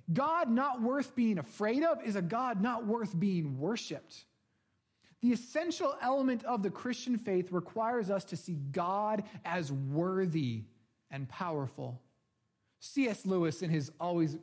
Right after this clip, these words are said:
just gives such a word picture that's so great, where he talks about it, his conversion towards Christianity. And he says, "Well, an impersonal God is well and good. I, I'm okay with the idea of God. A subjective God of beauty, truth,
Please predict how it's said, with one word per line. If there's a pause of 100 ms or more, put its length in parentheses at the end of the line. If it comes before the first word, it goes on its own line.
just (460)
gives
such
a
word
picture
that's
so
great, (640)
where
he
talks
about
it,
his
conversion
towards
Christianity. (420)
And
he
says,
"Well,
an
impersonal
God (380)
is
well
and
good.
I,
I'm
okay
with
the
idea
of
God. (840)
A
subjective
God
of
beauty,
truth,